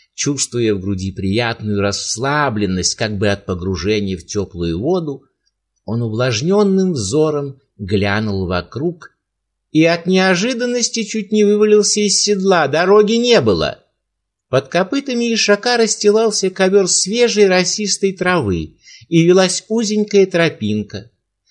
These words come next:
Внизу под косогором бежала сердитая горная речка, вся в пене и водоворотах. Сбоку зеленела стена цветущего джедовника,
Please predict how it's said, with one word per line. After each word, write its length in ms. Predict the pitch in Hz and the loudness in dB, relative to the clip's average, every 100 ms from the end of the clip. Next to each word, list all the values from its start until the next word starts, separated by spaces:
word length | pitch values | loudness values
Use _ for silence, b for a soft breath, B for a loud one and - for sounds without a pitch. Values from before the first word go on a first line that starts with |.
| _ | _
Внизу 640 | 123 175 214 190 175 233 | 2 4 6 4 2 0
под 200 | 233 196 | -2 -6
косогором 760 | - 156 156 156 156 190 196 185 | -4 -2 0 2 2 2 2 0
бежала 440 | 151 123 143 156 | -2 0 0 0
сердитая 720 | 151 - 147 110 110 104 139 143 | 0 0 -2 -2 -4 0 2 4
горная 520 | 120 120 139 170 208 | 2 2 2 2 4
речка, 540 | 220 120 85 - 90 B B | 4 2 0 -4 -6 B B
вся 260 | - - 101 | -6 -2 -2
в 140 | - - | -4 -6
пене 480 | - 147 190 143 101 | 2 4 4 2 -2
и 200 | - 117 | -4 -4
водоворотах. 1000 | 110 127 127 139 120 90 76 - - _ _ b b | -2 0 0 0 0 -2 -4 -12 -18 _ _ b b
Сбоку 840 | 117 120 117 135 127 127 214 226 _ - | -4 -2 4 4 4 2 -4 -6 _ -8
зеленела 640 | 107 135 127 127 127 131 | -2 0 0 0 0 0
стена 420 | 123 - 123 139 151 | -2 -4 -4 -4 -4
цветущего 680 | - 139 123 127 - 139 | -4 -6 -6 -6 -4 -2
джедовника, 960 | 127 107 127 101 104 87 92 87 101 | -2 0 2 4 4 2 -2 -6 -8